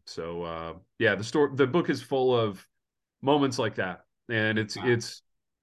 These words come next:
Speaker 1: creative nonfiction. It's me doing a lot of scene work and a lot of sensory stuff and, and just trying to do justice to these guys' stories.
Speaker 2: Yeah, I love it.
Speaker 1: Yeah.
Speaker 2: All right, I tell you s-,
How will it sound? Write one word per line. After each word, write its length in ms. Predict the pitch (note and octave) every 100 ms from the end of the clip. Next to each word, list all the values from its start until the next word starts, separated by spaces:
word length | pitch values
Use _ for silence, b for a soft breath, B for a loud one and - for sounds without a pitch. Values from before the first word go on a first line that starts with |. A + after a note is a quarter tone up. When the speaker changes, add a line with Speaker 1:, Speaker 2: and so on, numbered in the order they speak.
| _ -
Speaker 1:
creative 340 | D#3+ D#3 D#3
nonfiction. 760 | C#3 C3 A#2+ C3+ - C3+ B2+ B2
It's 200 | G#2+ C3+
me 200 | B2+ B2+
doing 280 | A#2+ A#2+ A2+
a 60 |
lot 160 | A2 A2
of 80 | A2
scene 340 | - A#2 A2
work 360 | G#2+ G#2 G#2 G2+
and 80 | G2
a 40 |
lot 200 | G#2 G2+
of 80 | G2+
sensory 420 | A2 G#2 A#2 G2+
stuff 540 | G2+ A2 G2+ G2 F#2 G2
and, 360 | F#2 F2+ F2+
and 200 | F2 F#2+
just 160 | F2+ F#2+
trying 320 | G#2 F#2+ F#2+
to 320 | F2+ F2 E2+ E2+ _ _ _ - A2+
do 160 | G#2+
justice 440 | F#2 F#2 - F#2+ -
to 100 | F#2+
these 200 | F2 -
guys' 260 | F2 E2+
stories. 480 | - F2+ F2+ E2+ - _ _ _ -
Speaker 2:
Yeah, 360 | G#2 A2 A2 F2
I 80 |
love 300 | F2+ G2+ A#2
it. 160 | D#2+ D2+ _ _ b
Speaker 1:
Yeah. 180 | G2 G2
Speaker 2:
All 80 | D3
right, 60 | D3 -
I 40 | E3
tell 120 | F#3
you 80 | F3
s-, 160 | -